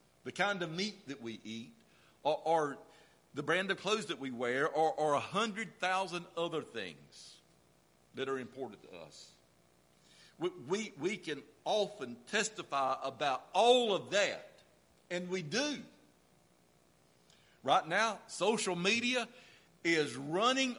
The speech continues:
over with people testifying about their team. It, it doesn't matter.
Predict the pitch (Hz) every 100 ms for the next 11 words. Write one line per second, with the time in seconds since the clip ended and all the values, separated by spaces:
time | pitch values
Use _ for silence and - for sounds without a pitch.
0 | - 240 240 156 127 139 147 139 220 180
1 | 147 - 214 240 - 170 170 165 160 156
2 | 147 151 160 156 160 151 175 123 80 -
3 | _ _ _ _ _ _ _ _ 58 _
4 | _ _ _ _ _ _ _ - 143 190
5 | - - 185 208 175 196 180 - 175 202
6 | 240 254